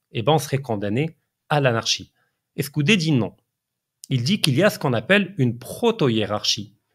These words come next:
une hiérarchie première, cachée, qui n'est écrite nulle part, mais qui structure les rapports de force entre les États. Et il développe une typologie articulée autour de trois catégories de pays.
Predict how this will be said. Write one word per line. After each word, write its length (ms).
une 140
hiérarchie 540
première, 580
cachée, 520
qui 140
n'est 120
écrite 360
nulle 240
part, 360
mais 100
qui 140
structure 960
les 80
rapports 300
de 100
force 280
entre 200
les 180
États. 280
Et 320
il 100
développe 320
une 100
typologie 540
articulée 460
autour 260
de 120
trois 380
catégories 460
de 80
pays. 200